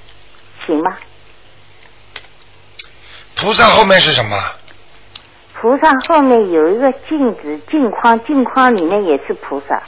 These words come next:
Speaker 2: 菩萨的背后，说。
Speaker 1: 对。
Speaker 2: 就在墙的后面。
Speaker 1: 墙的后面，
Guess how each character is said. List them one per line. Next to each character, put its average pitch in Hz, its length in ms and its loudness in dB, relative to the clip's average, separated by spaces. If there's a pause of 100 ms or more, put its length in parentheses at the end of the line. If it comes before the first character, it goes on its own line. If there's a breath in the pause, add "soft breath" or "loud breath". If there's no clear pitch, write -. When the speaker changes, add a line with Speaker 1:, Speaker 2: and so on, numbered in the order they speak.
(1500)
Speaker 2:
菩 190 220 -4
萨 208 100 4
的 190 120 6
背 196 260 2
后， 165 340 4 (100)
说。 - 200 -4 (500)
Speaker 1:
对。 208 180 4
Speaker 2:
就 208 160 2
在 214 100 4
墙 - 360 4
的 214 100 4
后 185 180 4
面。 123 220 -4 (840)
Speaker 1:
墙 165 260 -6
的 220 120 2
后 214 200 -2
面， 147 260 -4